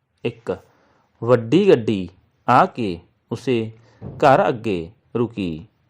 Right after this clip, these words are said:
ਡੰਡੀ। ਸ਼ਹਿਰ ਦੇ ਚਾਰ ਚੌਧਰੀ ਉਤਰ ਕੇ ਆਏ। ਡੰਡੀ। ਹੱਥਾਂ ਵਿੱਚ ਰਸੀਦ ਬੁੱਕਾਂ ਸਨ, ਉਹ ਲੰਗਰ ਲਈ।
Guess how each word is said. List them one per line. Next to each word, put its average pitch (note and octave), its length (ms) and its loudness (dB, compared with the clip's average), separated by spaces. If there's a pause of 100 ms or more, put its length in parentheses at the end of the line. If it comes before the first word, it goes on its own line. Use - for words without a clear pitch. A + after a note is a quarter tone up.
ਡੰਡੀ। F#2 520 -2 (520)
ਸ਼ਹਿਰ C3 360 0
ਦੇ A2+ 300 -4 (280)
ਚਾਰ F#2 420 0 (440)
ਚੌਧਰੀ G2 560 -2 (640)
ਉਤਰ G3+ 320 0
ਕੇ G#2+ 380 -2 (480)
ਆਏ। G2+ 400 0 (420)
ਡੰਡੀ। F2+ 520 -4 (720)
ਹੱਥਾਂ D#3+ 340 0
ਵਿੱਚ A#2+ 400 -2 (380)
ਰਸੀਦ A2+ 480 -4 (560)
ਬੁੱਕਾਂ E3 360 0
ਸਨ, G#2 420 -2 (540)
ਉਹ B2+ 400 0 (460)
ਲੰਗਰ B2+ 400 4
ਲਈ। A2+ 380 -2